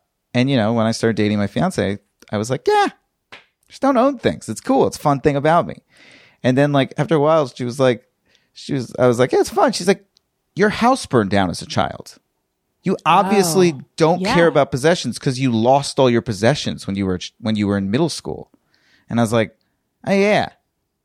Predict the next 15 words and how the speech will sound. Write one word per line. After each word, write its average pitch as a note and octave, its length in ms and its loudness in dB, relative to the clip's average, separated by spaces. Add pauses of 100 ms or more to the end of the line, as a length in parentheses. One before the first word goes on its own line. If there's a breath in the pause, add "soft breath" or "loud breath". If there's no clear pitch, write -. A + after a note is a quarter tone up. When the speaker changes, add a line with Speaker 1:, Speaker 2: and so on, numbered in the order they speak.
(240)
Speaker 1:
Oh, G3+ 80 0
yeah, G#3 200 2
it's C3+ 100 -4
for - 260 -4
sure D3+ 380 0
what C3+ 140 0
caused F#3 380 -2
this. - 380 -20
That's D3 260 -2
Speaker 2:
Right. B2+ 40 -4
Speaker 1:
why B2+ 140 2
I B2+ 40 2
don't B2 160 0
value D#3 280 0
things." - 400 -14